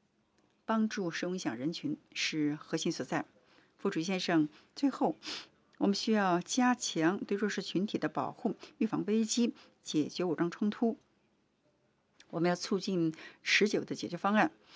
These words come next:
只有通过全面综合的做法，才能够减轻痛苦、减少人道主义需求。谢谢。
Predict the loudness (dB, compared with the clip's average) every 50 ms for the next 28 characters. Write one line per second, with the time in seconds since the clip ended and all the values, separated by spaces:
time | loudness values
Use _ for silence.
0 | -20 -20 -20 -20 _ _ _ -2 2 4 4 4 4 2 0 0 2 2 2 2
1 | 0 0 -4 -8 _ -8 -6 -2 0 2 2 4 4 2 2 0 -2 0 2 4
2 | 4 4 2 0 0 0 -2 0 0 -2 -4 -4 -2 -2 0 0 0 0 -2 -4
3 | -4 -4 -4 -6 -6 -6 -4 -2 0 2 2 0 0 -4 _ _ _ _ _ _
4 | _ _ _ _ _ _ _ _ _ _ _ _ 2 4 6 6 6 4 0 -4
5 | -6 -6 -8 _ _ _ -4 2 4 4 4 4 4 2 0 -4 -8 -16 _ _
6 | -2 0 0 0 0 -2 -4 -6 -8 -6 -6 -6 -6 -6 -8 -8 -10 -12 -14 -12
7 | -10 -8 -8 -8 -10